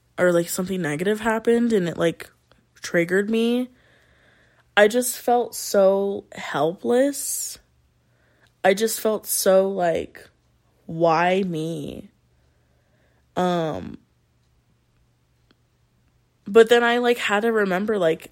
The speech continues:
the night before, I literally wished for things to happen in the way that they should. And so things happened the way that they should have, based on what the universe wanted me to experience and feel and see.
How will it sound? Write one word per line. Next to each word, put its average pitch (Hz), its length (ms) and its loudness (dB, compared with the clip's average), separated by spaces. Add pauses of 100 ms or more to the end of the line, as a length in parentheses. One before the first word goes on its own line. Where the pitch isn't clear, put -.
the 180 180 2
night 175 260 -2
before, 180 260 0
I 180 80 4
literally 175 380 0
wished 190 340 -2
for 170 200 -4
things 170 340 -6
to 175 80 -8
happen 170 360 -2
in 170 80 -2
the 160 60 -4
way 147 160 0
that 139 160 -8
they - 140 -6
should. - 520 -6 (1300)
And 202 200 4
so 196 180 4
things 190 380 0
happened 160 500 -2
the 190 160 -2
way 170 140 2
that 180 160 -4
they 190 100 0
should 254 240 0
have, - 560 -8
based 175 320 -2
on 170 160 -4
what 170 120 -6
the 170 80 -6
universe 170 440 -2
wanted 175 320 -6 (880)
me 208 480 -2 (120)
to 196 260 4
experience 214 680 -4
and 180 160 -6
feel 226 300 -2
and 202 160 -8
see. 208 400 -8